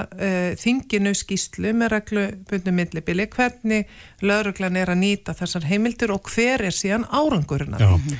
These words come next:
Speaker 2: að því við erum að falla á tíma, rétt kannski eins í lokin. Nú heyrðum við fréttum af þessari skotárás í Úlfarsárdal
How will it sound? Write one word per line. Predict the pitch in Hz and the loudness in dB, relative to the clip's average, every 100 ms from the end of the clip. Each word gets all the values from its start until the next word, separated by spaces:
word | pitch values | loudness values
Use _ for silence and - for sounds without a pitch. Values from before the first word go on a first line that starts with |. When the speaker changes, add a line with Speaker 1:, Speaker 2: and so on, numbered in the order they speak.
| - - - - | -10 -14 -14 0
Speaker 2:
að | 120 | 2
því | 135 | 4
við | 135 | 2
erum | 143 | 2
að | |
falla | 151 143 | 0 0
á | - | 0
tíma, | 139 170 143 | 0 2 0
rétt | 147 - | -2 -2
kannski | 135 - | -2 0
eins | 127 135 | 0 0
í | |
lokin. | 131 - 117 | 0 2 0
Nú | 131 131 - - 101 | 2 -2 -6 -8 0
heyrðum | 123 127 123 | 2 2 2
við | 117 | 2
fréttum | 127 123 117 117 | 0 0 0 0
af | |
þessari | 117 117 113 - | 2 0 0 0
skotárás | 131 135 - 139 139 - | -2 -4 -2 0 0 0
í | 104 | 0
Úlfarsárdal | 104 120 123 127 - 156 | 2 2 0 0 0 -2